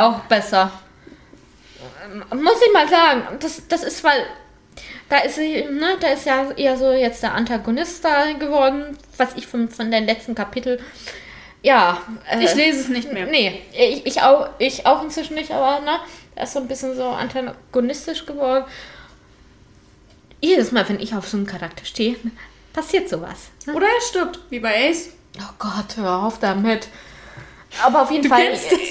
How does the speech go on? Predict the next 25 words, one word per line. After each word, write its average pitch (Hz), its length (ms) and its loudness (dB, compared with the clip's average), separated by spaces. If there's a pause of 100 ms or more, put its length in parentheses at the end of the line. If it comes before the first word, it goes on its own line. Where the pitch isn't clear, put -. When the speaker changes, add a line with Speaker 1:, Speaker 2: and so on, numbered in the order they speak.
Speaker 2:
doch. - 100 4
Speaker 1:
ja, 208 220 4 (720)
äh, 285 160 0 (100)
oh, 277 140 8 (1040)
ähm, 269 140 -14
für 277 200 -6
mich 277 180 -4
sind, 233 280 -4
s-, 247 480 -12
s-, - 280 -10
sind 262 260 -4 (120)
das 254 180 -10
alles 277 240 -4
nur 285 100 -8
missverstandene 285 580 -10
Charaktere, 277 600 -4
ne? 240 240 -6
Wenn, 233 160 -4
wenn 226 200 -2
sie - 120 -2
auch 226 100 0
Speaker 2:
Ja. - 100 -10
Speaker 1:
Bösewichte 214 520 -4
sind, 190 280 -10
ne? 254 140 -8